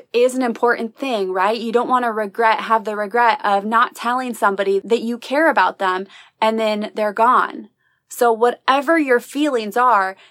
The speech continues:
get in touch with those things and then have the courage to share those feelings with whoever needs to hear them. And don't worry about what people think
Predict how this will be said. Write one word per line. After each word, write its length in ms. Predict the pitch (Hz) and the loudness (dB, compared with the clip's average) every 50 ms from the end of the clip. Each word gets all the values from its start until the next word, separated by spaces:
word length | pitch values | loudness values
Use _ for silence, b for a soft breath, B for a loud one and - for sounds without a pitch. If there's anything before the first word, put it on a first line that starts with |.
| b b _ | b b _
get 280 | - 262 302 349 - - | -4 -2 -2 -2 -2 -4
in 180 | - 277 262 240 | -6 -4 -4 -4
touch 400 | - - - 262 302 302 - - | -6 -4 0 0 0 0 0 -2
with 180 | 240 220 214 - | -4 -4 -2 -4
those 260 | 190 180 175 - - | -4 -4 -4 -6 -8
things 500 | - 170 165 170 185 190 208 - - b b b b b b b - | -8 -6 -6 -6 -8 -10 -12 -12 -14 b b b b b b b -2
and 180 | 254 262 254 | 0 0 2
then 160 | 262 262 247 | 0 0 -2
have 400 | 247 - - - 285 311 311 320 | -4 -6 -6 0 0 0 2 2
the 100 | 311 294 | 0 0
courage 480 | 294 - - 277 302 294 262 240 208 - | -2 -2 -2 0 0 2 0 0 -4 -6
to 140 | - - 247 | -8 -8 -6
share 380 | 233 - - - 254 247 269 269 | -6 -6 -4 -2 0 0 0 2
those 260 | 254 240 233 - - | 0 0 -2 -2 -6
feelings 460 | - 226 233 226 214 202 196 202 - B B B B - | -6 -4 -2 -2 -2 -2 -4 -6 -8 B B B B 0
with 180 | 233 247 - | 2 2 2
whoever 420 | - 247 269 269 262 277 277 311 294 | -2 -2 0 2 2 2 2 2 2
needs 240 | 285 269 262 - - | 2 -2 -4 -6 -8
to 80 | - | -8
hear 240 | 220 - 233 247 247 | -6 -2 0 0 0
them. 340 | 202 190 - - - 208 - _ _ b b b b b b b b | 0 0 -4 -4 -8 -14 -16 _ _ b b b b b b b b
And 200 | - 269 269 254 | -2 0 0 2
don't 320 | - 285 330 349 - 247 | 4 4 4 4 2 -2
worry 440 | 240 269 320 349 359 285 240 220 220 | 0 2 2 2 4 2 0 0 -2
about 460 | - - 240 214 262 254 254 - 226 | -2 -2 0 4 4 4 4 2 -2
what 380 | 220 226 269 294 277 - - _ | -2 2 2 2 2 2 -2 _
people 400 | - - 269 254 254 - 233 226 | -8 -6 -6 -6 -4 -4 -4 -6
think 600 | 214 _ - 285 247 196 - - - - _ _ | -6 _ -6 -4 -4 -4 -6 -8 -14 -20 _ _